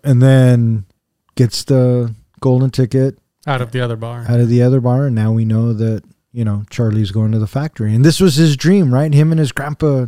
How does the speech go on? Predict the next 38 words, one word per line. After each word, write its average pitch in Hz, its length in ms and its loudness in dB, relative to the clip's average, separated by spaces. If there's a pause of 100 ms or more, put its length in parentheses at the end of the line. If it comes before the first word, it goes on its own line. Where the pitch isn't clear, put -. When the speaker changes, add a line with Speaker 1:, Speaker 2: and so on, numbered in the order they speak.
Speaker 1:
You 156 140 -2
could 196 120 -2
tell 220 180 0
that 180 140 2
his 131 120 0
grandpa's, 147 340 0
like, 120 120 -2
his 104 120 -6
best 107 240 -10
friend. - 320 -20
Speaker 2:
Yeah. 123 80 -16 (280)
Really 208 220 -2
quick, 180 240 -8
just 156 160 -10
to 156 60 -12
go 143 140 -6
back 123 280 -8
a 147 40 -10
little 139 140 -8
bit, 143 280 -10 (120)
for 131 180 -4
the 123 100 -4
guy 127 220 -4
that 135 140 -12
won 127 220 -8
in 117 120 -10
Paraguay, 139 640 -6 (380)
did 135 160 -4
you 135 60 -2
catch - 320 -6
the 156 60 -10
little 151 220 -6
thing 151 260 -6
that 143 140 -8
they 135 80 -10
snuck 139 400 -10
in 135 180 -8
there? 139 280 -8